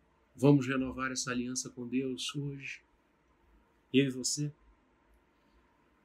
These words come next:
Vamos dizer a ele: "Senhor, eu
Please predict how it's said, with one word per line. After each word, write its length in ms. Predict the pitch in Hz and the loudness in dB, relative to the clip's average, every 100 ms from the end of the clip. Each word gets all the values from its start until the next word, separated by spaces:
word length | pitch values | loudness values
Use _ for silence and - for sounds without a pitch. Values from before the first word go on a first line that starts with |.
| _ | _
Vamos 280 | 123 151 143 | 6 6 6
dizer 340 | 139 127 147 135 | 4 -2 0 0
a 100 | 135 | -2
ele: 200 | 143 131 | -4 -4
"Senhor, 600 | 139 131 143 151 151 - _ _ _ _ _ _ - | -2 -2 0 0 -2 -8 _ _ _ _ _ _ 6
eu 200 | 151 | 6